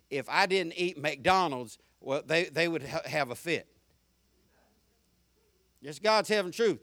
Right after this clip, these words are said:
Uh, I, I'm, I'm not making this up. The, there's a lady at McDonald's, uh, in the drive-thru that if I go to a different McDonald's than the one closest to my house,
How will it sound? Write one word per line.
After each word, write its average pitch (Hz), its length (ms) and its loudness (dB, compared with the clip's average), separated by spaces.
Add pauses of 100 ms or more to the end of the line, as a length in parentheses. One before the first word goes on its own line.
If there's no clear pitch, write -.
(240)
Uh, 143 320 2
I, 170 320 4
I'm, 190 120 4
I'm 190 200 2
not 190 140 2
making 185 260 0
this 185 160 -4
up. 185 240 4
The, 143 240 0
there's 156 260 0
a 147 60 0
lady 202 540 2
at 185 200 0
McDonald's, 170 680 0 (360)
uh, 127 380 2 (100)
in 185 160 0
the 196 80 2
drive-thru 143 800 2 (240)
that 156 260 0
if 156 220 -2
I 220 200 6
go 254 180 6
to 226 220 2
a 180 40 2
different 226 380 2
McDonald's 190 560 0
than 165 160 -2
the 156 80 -4
one 185 200 0
closest 196 460 -2
to 196 80 -4
my 185 160 0
house, 156 380 2